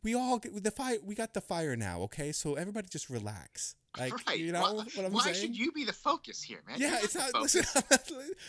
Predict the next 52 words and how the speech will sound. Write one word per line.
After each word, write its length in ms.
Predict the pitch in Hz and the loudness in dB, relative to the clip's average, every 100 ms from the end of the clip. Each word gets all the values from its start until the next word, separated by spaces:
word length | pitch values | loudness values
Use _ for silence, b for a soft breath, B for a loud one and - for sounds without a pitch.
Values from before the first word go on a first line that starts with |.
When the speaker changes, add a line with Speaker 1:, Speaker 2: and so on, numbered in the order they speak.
| - | -12
Speaker 1:
<laughs> 220 | - 269 | -14 -12
let's 180 | 285 - | -8 -6
focus 440 | - 254 285 226 | 0 0 2 -2
on 80 | 202 | 0
what 140 | 202 | -2
we 100 | 190 | -2
need. 480 | 160 175 190 117 90 - _ _ B B | -2 0 2 0 -4 -10 _ _ B B
Speaker 2:
Right. 240 | 208 226 - _ b b b b _ _ _ _ _ - - | -8 -6 -8 _ b b b b _ _ _ _ _ -20 -2
Speaker 1:
So 120 | 156 | 2
anyway, 580 | 143 165 156 90 80 76 b b b b - | 4 4 4 2 -2 -10 b b b b -4
uh, 420 | 104 95 95 90 - - - | 0 2 0 -2 -6 -10 -4
so 160 | - | -2
I'm 120 | 160 220 | 0 0
sticking 340 | - 220 139 | 0 0 -2
around 380 | 117 117 110 95 | 2 2 2 0
because 380 | 92 107 92 - B B B B B B - | -2 -2 -4 -6 B B B B B B -2
and 120 | 123 | 2
I'm 160 | 123 139 | 2 0
just, 160 | 135 131 | 0 -2
wa-, 100 | - | -2
you 100 | 120 | 0
know, 120 | 101 | 0
the 80 | 95 | 0
fire, 280 | - 101 98 | 0 2 2
they're 140 | 107 | 0
putting 220 | - 151 | -2 -2
out 100 | 110 | -2
the 80 | - | -4
fire, 220 | - 78 80 | -6 -4 -4
and 120 | 117 | -4
they 180 | 147 175 | -2 -2
can 140 | 214 | -2
do 80 | 160 | -2
their 100 | 95 | -2
job. 160 | 90 101 | 0 -2
I'm 40 | |
not 80 | 165 | -2
gonna 120 | 107 | -4
tell 140 | - 82 | -4 -6
them 100 | 78 | -6
how 100 | 85 | -10
to 100 | 76 | -10
do 140 | 76 | -10
their 140 | 73 | -10
job. 260 | 73 78 95 | -12 -10 -6
They 100 | 147 | -4
know 100 | 160 | -4
how 60 | 87 | -4
to 60 | |
do 60 | 151 | -2
Speaker 2:
Right. 100 | |
Speaker 1:
their 80 | 82 | -4